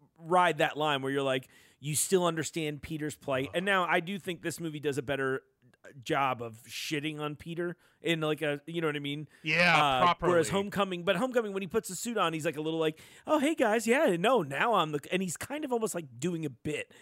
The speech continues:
Speaker 1: I don't know, I love that.
Speaker 2: Yeah.
Speaker 1: I love that duality a little bit, and I think that's
Speaker 2: No,
Speaker 1: the
Speaker 2: no,
Speaker 1: only
Speaker 2: I
Speaker 1: thing the Raimi movies are missing is that they really went, they went, like, grand, which I think is awesome,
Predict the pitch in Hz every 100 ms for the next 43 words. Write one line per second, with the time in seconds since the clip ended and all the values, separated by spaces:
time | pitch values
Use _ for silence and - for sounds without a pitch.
0 | - 196 339 349 294 190 190 294 311 180
1 | 117 104 - 190 226 226 156 180 156 147
2 | 165 147 120 117 113 120 135 170 165 240
3 | 233 302 202 208 214 165 180 170 190 185
4 | 180 175 156 151 143 156 160 131 127 135
5 | 139 143 170 165 151 147 - _ _ _
6 | _ - 196 214 175 185 143 127 139 123
7 | 143 147 175 202 180 233 254 294 269 -
8 | 226 247 240 - 131 127